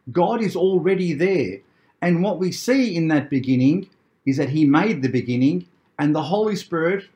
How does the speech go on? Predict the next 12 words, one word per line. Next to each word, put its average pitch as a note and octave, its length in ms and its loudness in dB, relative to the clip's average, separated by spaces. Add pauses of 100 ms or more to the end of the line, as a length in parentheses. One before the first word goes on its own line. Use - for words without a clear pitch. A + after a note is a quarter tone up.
(160)
and F3 200 2
the A#3 80 2
Word D3+ 360 2
were D#3+ 140 6
already G3+ 720 4
there. B2+ 380 -2 (100)
The A#2+ 80 -8
Holy D#3 260 0
Spirit F3+ 400 0
was D3 140 -2
already D#3 320 0
hovering F3+ 640 -4